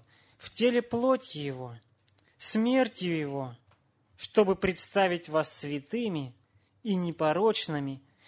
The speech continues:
и неповинными перед Собою. Если только пребываете тверды и непоколебимы в вере, и не отпадаете от надежды благовествования,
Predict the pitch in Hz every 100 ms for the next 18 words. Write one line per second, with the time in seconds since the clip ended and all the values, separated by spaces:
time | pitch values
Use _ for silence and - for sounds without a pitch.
0 | - 240 240 240 240 233 226 214 262 254
1 | 233 190 160 - 151 143 - 151 147 139
2 | 131 117 117 _ _ _ _ _ _ _
3 | _ _ _ _ _ _ _ 139 151 156
4 | 151 139 151 139 - 143 139 139 135 185
5 | 202 214 202 202 190 151 131 120 _ _
6 | _ _ _ _ - - - 196 226 226
7 | 220 233 226 208 240 233 220 190 233 226
8 | 151 123 107 _ _ _ _ _ _ _
9 | _ 226 208 196 180 - 165 165 214 180
10 | - 147 127 _ _ _ 196 170 165 160
11 | 160 180 151 151 147 143 143 135 - 139
12 | 135 156 208 170 139 127